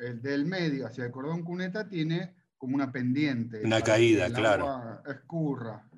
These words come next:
Speaker 2: Ujú.
Speaker 1: exacto. Eh, eso también se calcula y hacia dónde, eh, tiene que desaguar.
Speaker 2: Ujú.
Speaker 1: O sea, porque una lluvia torrencial hay que tratar de que la ruta esté lo más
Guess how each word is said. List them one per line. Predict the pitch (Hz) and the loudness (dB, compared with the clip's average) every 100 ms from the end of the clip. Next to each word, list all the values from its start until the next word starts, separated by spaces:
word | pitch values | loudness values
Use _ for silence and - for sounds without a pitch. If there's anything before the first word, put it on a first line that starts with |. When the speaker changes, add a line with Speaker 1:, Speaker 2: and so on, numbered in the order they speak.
| 120 113 | -8 -4
Speaker 2:
Ujú. | 110 104 92 87 | -2 -2 -4 -8
Speaker 1:
exacto. | - _ _ _ _ - _ _ | -12 _ _ _ _ -20 _ _
Eh, | 120 110 110 107 104 104 87 127 | -10 -8 -6 -8 -10 -14 -16 -14
eso | 131 139 | -10 -8
también | 135 131 156 156 139 | -4 -2 0 0 0
se | 127 117 | -4 -8
calcula | 113 - 151 160 175 185 127 | -10 -8 -6 -4 -2 -6 -6
y | 127 | -6
hacia | 120 120 120 113 | -6 -8 -8 -6
dónde, | 113 143 156 165 160 156 165 165 - _ _ _ - | -6 -4 -2 0 0 0 -4 -8 -16 _ _ _ -14
eh, | 107 101 | -14 -12
tiene | 127 123 127 131 | -8 -6 -4 -6
que | 123 120 131 | -6 -6 -4
desaguar. | 127 117 120 110 110 123 107 92 - _ _ _ _ | -6 -8 -8 -10 -8 -6 -8 -10 -16 _ _ _ _
Speaker 2:
Ujú. | 107 90 90 | -6 -4 -4
Speaker 1:
O | 82 | -6
sea, | |
porque | 73 104 117 | -10 -12 -10
una | 117 | -8
lluvia | 123 127 127 127 | -6 -4 -4 -6
torrencial | 127 131 123 156 160 | -6 -6 -6 -4 -2
hay | 160 | -4
que | 143 | -6
tratar | 120 107 120 135 | -10 -10 -10 -8
de | 135 | -8
que | 120 | -10
la | 113 104 | -12 -10
ruta | 131 131 131 | -10 -10 -12
esté | - 120 123 | -10 -10 -8
lo | 120 | -8
más | 110 117 131 | -8 -8 -8